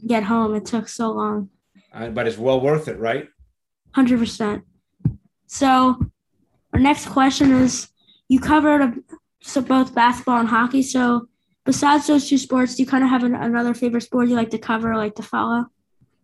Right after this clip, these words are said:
Speaker 2: Love the N F L. I'm in a survivor pool. I picked the Saints over the Giants yesterday. The Giants won, and I'm,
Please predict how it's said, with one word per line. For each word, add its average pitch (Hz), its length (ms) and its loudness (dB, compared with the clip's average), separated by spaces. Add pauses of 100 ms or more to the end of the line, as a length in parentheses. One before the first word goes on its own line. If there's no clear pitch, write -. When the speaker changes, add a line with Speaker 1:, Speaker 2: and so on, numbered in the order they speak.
(120)
Speaker 2:
Love 127 180 -4
the 127 140 -2
N 127 100 -2
F 117 180 -6
L. 139 300 2
I'm 127 160 -4
in 131 80 -2
a 120 80 -6
survivor 135 540 -2
pool. 147 400 -4
I 127 80 -2
picked 139 320 -12
the 131 60 -10
Saints 139 420 -8
over 131 180 -6
the 123 80 -8
Giants 135 640 -8
yesterday. 139 480 -4
The 123 100 -6
Giants 127 440 -8
won, 123 240 -10
and 117 80 -6
I'm, 107 240 -8